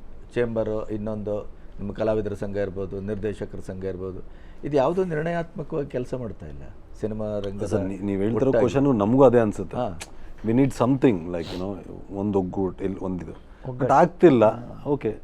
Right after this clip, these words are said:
Speaker 2: ಎಲ್ಲರಿಗೂ ಏನಾಗಿದೆ ಅಂದ್ರೆ individually they are making their films and they are, ಆ, ಎಲ್ಲರೂ ಇಂಡಿವಿಜುವಲ್ ಆಗಿ ಸಿನಿಮಾ ಮಾಡ್ತಿದ್ದಾರೆ, ಅವ್ರ ಹೋರಾಟ ಅವ್ರು ನಡ್ಸ್ಕೊಂಡು ಹೋಗ್ತಿದ್ದಾರೆ.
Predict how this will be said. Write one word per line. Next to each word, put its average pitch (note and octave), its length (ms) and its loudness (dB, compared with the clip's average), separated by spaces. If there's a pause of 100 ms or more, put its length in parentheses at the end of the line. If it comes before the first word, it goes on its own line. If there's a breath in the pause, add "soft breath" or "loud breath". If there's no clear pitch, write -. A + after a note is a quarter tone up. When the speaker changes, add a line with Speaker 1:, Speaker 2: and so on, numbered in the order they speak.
(120)
Speaker 2:
ಎಲ್ಲರಿಗೂ A#2+ 400 4
ಏನಾಗಿದೆ C#3 420 4
ಅಂದ್ರೆ C3+ 260 0
individually C3 480 6
they A#2 140 6
are G#2 100 0
making A2 240 -2
their G#2+ 220 0
films A#2 200 -4
and F#2+ 120 -2
they F#2 100 0
are, F2+ 80 -12 (420 loud breath)
ಆ, E2+ 60 -6
ಎಲ್ಲರೂ G#2+ 380 6
ಇಂಡಿವಿಜುವಲ್ A2 420 4
ಆಗಿ G2+ 120 0
ಸಿನಿಮಾ G#2+ 240 -2
ಮಾಡ್ತಿದ್ದಾರೆ, A2 440 -2
ಅವ್ರ G2 260 -2
ಹೋರಾಟ G2+ 300 2
ಅವ್ರು G2+ 180 0
ನಡ್ಸ್ಕೊಂಡು E2+ 380 -8
ಹೋಗ್ತಿದ್ದಾರೆ. - 340 -16